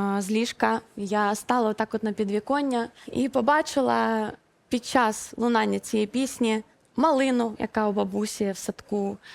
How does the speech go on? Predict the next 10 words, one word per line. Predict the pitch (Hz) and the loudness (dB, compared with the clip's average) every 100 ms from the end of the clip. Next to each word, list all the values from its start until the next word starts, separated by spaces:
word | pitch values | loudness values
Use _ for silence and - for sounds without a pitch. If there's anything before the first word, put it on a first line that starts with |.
| - - | -20 -6
е, | 202 202 | -4 -2
полуницю, | - 359 294 285 277 - - 214 202 208 - - - | 0 0 2 0 -2 -2 -2 0 -2 -4 -12 -20 -14
агрус, | - 247 247 226 214 208 - - - 202 | 0 2 2 0 -2 -2 -6 -12 -8 -4
е, | 202 196 | -2 -2
своїх | - 294 311 | 0 0 2
гусей, | 208 202 - 240 240 233 233 - - | 0 -2 0 2 2 0 -4 -12 -6
які, | 208 208 - 214 | -4 -2 -2 0
е, | 202 - - 202 196 196 190 190 | 0 -4 -4 -2 0 0 0 -2
отут | - - 208 190 | -4 -4 -4 -4
от | 180 | -6